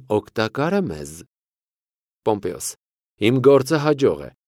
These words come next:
ժողովուրդը ինձ սիրում է, հարգում, ծովը ձեռքիս է։ Ուժերս աճում են, և հույսն իմ կանխավ ինձ գուշակում է լրիվ հաղթանակ։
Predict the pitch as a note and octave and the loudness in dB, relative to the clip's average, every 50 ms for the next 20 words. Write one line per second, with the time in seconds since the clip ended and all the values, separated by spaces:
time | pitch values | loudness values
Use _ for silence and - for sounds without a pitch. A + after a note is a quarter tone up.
0 | _ _ _ - A2+ C#3+ B2+ B2 C3 A#2+ B2 B2+ C3 - C#3 C3 B2+ B2+ B2 - | _ _ _ 2 4 6 6 6 6 4 4 2 4 2 2 2 2 0 -2 -4
1 | - - D3+ D3+ C#3+ E3 E3 C3+ F2 C#2 C2 C2+ D2 G#2 B2 B2+ C#3 C#3+ C3+ D#3 | -4 -2 0 0 0 0 -2 -2 -6 -8 -10 -8 -2 0 2 2 2 2 4 4
2 | D#3+ C3 F#2 D#2 D2 C#2+ - _ _ - - B2+ B2 A2 G#2+ A2+ A2+ F#2+ A2 C3+ | 4 4 2 -2 -8 -14 -20 _ _ -4 2 4 6 6 6 4 4 4 2 2
3 | C#3 C3+ C3 C3 - E3 D#3+ - - - - - - _ _ _ _ _ _ _ | 2 2 0 -4 -6 -4 -4 -4 -4 -6 -8 -12 -18 _ _ _ _ _ _ _
4 | _ _ _ _ - C3+ C3+ B2 C#3 D3+ C#3+ D3 C3+ - D3+ D3+ C#3 C3 F3 F3+ | _ _ _ _ 0 2 4 6 6 6 6 6 4 4 2 2 2 4 4 4
5 | F3+ D#3+ B2 G#2 G#2+ G#2 A2+ A2+ G#2 E2 F#2+ A#2+ C#3 C3 B2+ - D3+ D3 D3 D3 | 4 4 2 2 2 4 4 4 4 4 4 2 2 2 2 -2 -2 -2 -2 -2
6 | C#3 - D3+ C#3 C3+ B2+ B2 - C3 B2 C3+ C#3 C3+ C#3+ C3+ A#2+ A#2+ A2+ B2+ A#2+ | -2 0 0 2 2 0 -2 -2 0 2 2 2 0 0 -2 -4 -2 -2 -2 0
7 | - - C3+ B2+ C3 C3+ C3 C3 C3+ C3+ C3 B2+ A#2+ C3 C#3 B2+ A#2+ C#3 C#3 C3 | 0 0 0 0 0 0 0 0 2 2 2 2 2 2 0 0 0 -2 -4 -4
8 | - - E3 E3 D#3+ D3 G#2 D2 C2 | -4 -4 -4 -2 -2 -2 -4 -4 -8